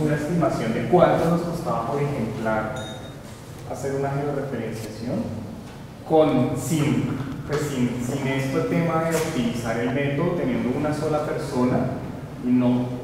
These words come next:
creo que era, eh, estábamos más o menos por el orden de unas, unas tres por hora, más, más, más por ese lado, porque pues varía mucho el nivel de dificultad, nos podía costar unos mil pesos por ejemplar.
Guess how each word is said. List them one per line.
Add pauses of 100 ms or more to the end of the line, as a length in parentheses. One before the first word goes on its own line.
creo
que
era,
eh,
estábamos
más
o
menos
por
el
orden
de
unas, (540)
unas
tres
por
hora, (400)
más,
más,
más (120)
por
ese
lado,
porque (140)
pues
varía
mucho (100)
el
nivel
de
dificultad, (480)
nos
podía
costar
unos
mil
pesos
por
ejemplar.